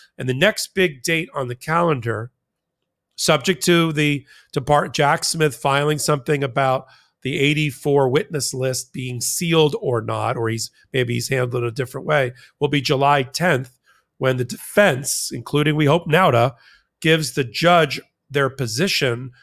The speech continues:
on whether the December trial date works. Newsflash, they're gonna say it doesn't. And they want a much further kick the can as far away as possible. Time is their friend. It's not a friend to justice, 'cause justice delayed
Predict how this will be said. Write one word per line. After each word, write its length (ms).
on 220
whether 240
the 80
December 720
trial 400
date 320
works. 480
Newsflash, 720
they're 160
gonna 160
say 260
it 120
doesn't. 320
And 140
they 80
want 400
a 120
much 420
further 440
kick 440
the 80
can 580
as 220
far 480
away 560
as 320
possible. 840
Time 400
is 240
their 180
friend. 600
It's 180
not 200
a 40
friend 280
to 80
justice, 480
'cause 160
justice 480
delayed 460